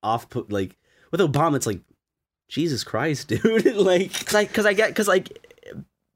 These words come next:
Speaker 2: I guess he had, like, more decency, and then Trump just does so much shit that's like, "Oh, there's Trump's penis." Do you think we'll get through the Trump presidency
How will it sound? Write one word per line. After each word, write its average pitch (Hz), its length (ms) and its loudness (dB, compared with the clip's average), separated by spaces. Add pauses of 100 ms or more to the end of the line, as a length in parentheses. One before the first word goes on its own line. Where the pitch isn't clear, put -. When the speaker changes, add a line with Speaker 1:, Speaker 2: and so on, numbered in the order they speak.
(320)
Speaker 2:
I 160 100 2
guess 180 200 0
he 170 120 0
had, 160 240 0
like, 135 140 2
more 127 180 2
decency, 139 800 -2 (280)
and 127 140 0
then 123 120 2
Trump 131 280 -2
just 120 200 -4
does 107 180 0
so 127 120 -2
much 104 160 0
shit - 240 -2
that's 107 180 -2
like, 110 140 2
"Oh, 135 100 2
there's 120 180 -2
Trump's 123 220 -4
penis." 139 220 -4 (160)
Do 196 100 0
you 262 60 4
think 262 200 0
we'll 214 120 4
get 170 180 2
through 147 420 2 (720)
the 131 60 -4
Trump 127 240 0
presidency 104 720 -2